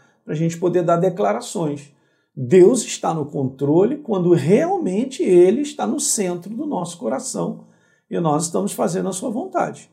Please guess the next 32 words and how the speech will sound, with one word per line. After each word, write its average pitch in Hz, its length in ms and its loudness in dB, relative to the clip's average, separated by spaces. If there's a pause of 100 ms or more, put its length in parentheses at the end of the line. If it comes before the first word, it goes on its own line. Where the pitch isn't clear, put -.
(340)
Ele 131 160 -6
está 117 180 -12
no 113 80 -14
controle. - 380 -14 (1400)
É 139 80 -12
super 240 300 -2
interessante 196 680 0
Romanos 147 480 -2
oito, 160 320 2
vinte 127 280 -8
e 120 60 -8
oito, 156 260 0
que 135 120 -10
diz 131 220 -6
lá, 156 160 -4
"Tudo 339 540 0
coopera 123 920 -6 (480)
para - 180 -12
o 190 60 -6
bem 175 400 -6
daqueles 175 480 -4
que 160 180 -4
amam 151 400 0
a 117 60 -8
Deus." 110 320 -6
Não 208 140 0
tem 427 140 -2
um 427 120 -2
ponto 143 580 -2
ali, 139 160 -8
não. 117 320 -12 (1120)
"Daqueles 143 1120 -2